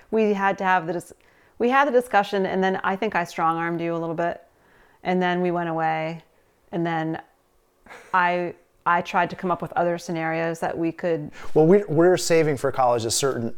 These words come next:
Speaker 2: number every
Speaker 1: Yes.
Speaker 2: month. Our monthly budget, we have sinking funds set up, and the sinking funds are for what? Um, like,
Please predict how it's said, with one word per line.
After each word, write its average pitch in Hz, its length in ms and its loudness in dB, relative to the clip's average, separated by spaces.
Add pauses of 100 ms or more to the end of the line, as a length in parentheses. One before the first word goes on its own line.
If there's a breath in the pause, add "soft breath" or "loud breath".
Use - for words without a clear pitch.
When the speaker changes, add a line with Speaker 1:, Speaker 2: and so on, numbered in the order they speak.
Speaker 2:
number 123 420 -2
every 117 180 -2
Speaker 1:
Yes. 113 60 -2
Speaker 2:
month. 104 460 -4
Our 113 140 -4
monthly 127 300 0
budget, 110 340 0
we - 80 0
have 104 120 0
sinking 113 360 -2
funds 101 340 -2
set 104 180 0
up, - 320 -2
and 107 240 -4
the 98 40 -4
sinking 110 280 -4
funds 104 260 -4
are 104 120 -2
for 101 240 -2
what? 95 320 -2 (160)
Um, 101 360 -4 (200)
like, - 280 -8